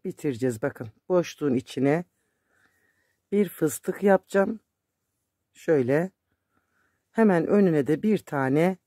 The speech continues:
trabzan yapacağım. Şu şekilde.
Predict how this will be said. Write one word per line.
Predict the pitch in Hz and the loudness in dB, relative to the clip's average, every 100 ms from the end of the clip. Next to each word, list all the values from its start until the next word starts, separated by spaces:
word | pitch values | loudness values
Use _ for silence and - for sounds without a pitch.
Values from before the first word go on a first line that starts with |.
| _ | _
trabzan | - 160 120 - 104 98 | 0 0 0 -2 -6 -4
yapacağım. | 98 - 95 - _ _ _ _ _ _ _ _ _ _ _ _ _ | -8 -12 -16 -16 _ _ _ _ _ _ _ _ _ _ _ _ _
Şu | - | -8
şekilde. | - 92 - - - | -6 -8 -8 -18 -20